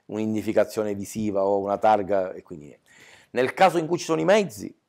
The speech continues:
anche lì ci vogliono tutta una serie di autorizzazioni complesse da arrivare. Dico che si ottengono delle multe, ma purtroppo va detto che la multa che si incassa pure, perché Palermo con le telecamere che ha messo il rap l'anno scorso ha incassato più di seicentomila euro,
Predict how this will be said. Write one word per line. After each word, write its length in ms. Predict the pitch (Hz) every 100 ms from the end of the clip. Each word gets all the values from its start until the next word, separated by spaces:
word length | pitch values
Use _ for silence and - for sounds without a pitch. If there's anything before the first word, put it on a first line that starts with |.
| _
anche 320 | 127 143 143
lì 520 | 151 165 180 147 - _
ci 160 | - 143
vogliono 220 | 131 113
tutta 220 | 120 131
una 100 | 131
serie 160 | 143 135
di 40 |
autorizzazioni 920 | 117 117 113 113 113 - 147 131 104 - - _
complesse 640 | - 120 117 135 143 - 110
da 100 | 110
arrivare. 560 | 117 151 180 208 202
Dico 220 | 147 123 107
che 320 | 147 - -
si 160 | - 135
ottengono 420 | - - 160 120
delle 120 | 107
multe, 320 | 98 92 -
ma 100 | 117
purtroppo 460 | 127 139 - 190 -
va 120 | 113
detto 500 | 98 95 - - - _ _ _
che 100 | 117
la 100 | 139
multa 380 | 135 104 - 87
che 120 | 113
si 160 | - 185
incassa 480 | 165 156 - -
pure, 180 | 82 90
perché 440 | 85 - 123 - -
Palermo 480 | 110 131 160 135
con 100 | 98
le 80 | 101
telecamere 380 | 101 107 139 139
che 60 | 110
ha 40 |
messo 200 | 127 -
il 60 | 104
rap 180 | 123
l'anno 240 | 107 101 98
scorso 480 | - 151 160 - - - - -
ha 80 |
incassato 400 | 110 120 117 131
più 120 | 104 123
di 80 |
seicentomila 640 | 98 92 107 98 90 85 76
euro, 240 | 67 -